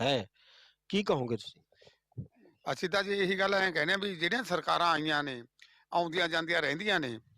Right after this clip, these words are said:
Speaker 2: ਜਿਸ ਤਰ੍ਹਾਂ ਕਿ ਪਿਛਲੇ ਸਮੇਂ ਦੇ ਵਿੱਚ, ਅ,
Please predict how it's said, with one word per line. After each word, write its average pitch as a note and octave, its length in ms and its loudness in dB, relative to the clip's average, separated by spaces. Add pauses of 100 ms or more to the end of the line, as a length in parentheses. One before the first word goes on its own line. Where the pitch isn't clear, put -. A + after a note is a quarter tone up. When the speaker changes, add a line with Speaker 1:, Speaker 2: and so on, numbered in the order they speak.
(320)
Speaker 2:
ਜਿਸ D#3+ 240 0
ਤਰ੍ਹਾਂ F3+ 280 2
ਕਿ F3+ 160 0
ਪਿਛਲੇ E3 500 -2 (520)
ਸਮੇਂ F3 280 0
ਦੇ F3 100 2
ਵਿੱਚ, D#3+ 260 -4 (920)
ਅ, - 20 2